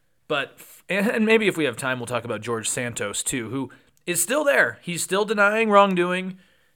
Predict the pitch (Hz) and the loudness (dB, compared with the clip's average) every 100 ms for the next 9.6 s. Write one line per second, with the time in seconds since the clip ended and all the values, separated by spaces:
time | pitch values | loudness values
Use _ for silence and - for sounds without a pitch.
0 | _ _ _ _ - 170 165 143 - - | _ _ _ _ -8 -2 -2 -2 -8 -6
1 | 160 180 175 165 147 170 147 160 175 160 | 0 2 2 -2 -2 -4 -2 -4 -4 -2
2 | 156 165 160 143 123 110 - - - - | -2 -2 -2 -2 -4 -8 -18 -16 -14 -12
3 | 151 - 196 - 139 139 156 156 165 151 | -6 0 0 0 0 6 6 6 4 4
4 | 165 - 123 131 170 170 165 160 160 160 | 2 -4 -4 -2 0 0 -2 2 2 2
5 | 151 147 147 156 - - _ _ _ _ | 0 2 2 2 -2 -12 _ _ _ _
6 | _ - 202 320 285 202 98 80 - - | _ 0 4 4 4 2 0 -6 -14 -20
7 | _ _ _ 160 - 214 269 208 180 180 | _ _ _ -6 4 4 4 2 2 0
8 | 185 165 165 170 151 143 135 131 _ 214 | 2 4 4 2 -2 -6 -10 -16 _ -4
9 | 294 339 302 - - | -2 -2 -6 -6 -8